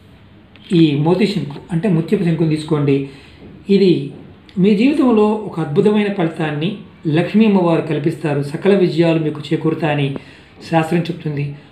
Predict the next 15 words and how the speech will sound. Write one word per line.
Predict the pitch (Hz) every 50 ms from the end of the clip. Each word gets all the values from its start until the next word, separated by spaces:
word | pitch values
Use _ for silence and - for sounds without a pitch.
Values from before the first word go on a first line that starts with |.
| - - -
ప్రయత్నపూర్వకంగా | 170 196 196 220 233 196 214 214 214 208 208 190 190
చేయండి | 185 - 190 190 190 180
మిత్రులారా, | 180 - - 170 170 160 156 180 247 - - - - - - - - - - -
ఇది | 180 165 - - 175
చేయడం | 175 170 180 170
వల్ల | 170 165
ఫలితాలు | - 156 139 139 147 135 135
వస్తాయి. | 131 - - 147 160 226 285 - - - - - - - - - - - -
ఈ | 233 254
వీడియో | 240 269 277 294 285
మీకు | 269 262 208
నచ్చినట్లయితే | 202 196 180 - 202 196 175 180 175 165 175
కనుక | 165 170 160 156
లైక్ | 151 156 165 160 - - 196
చేయండి | 190 185 180 190 214 214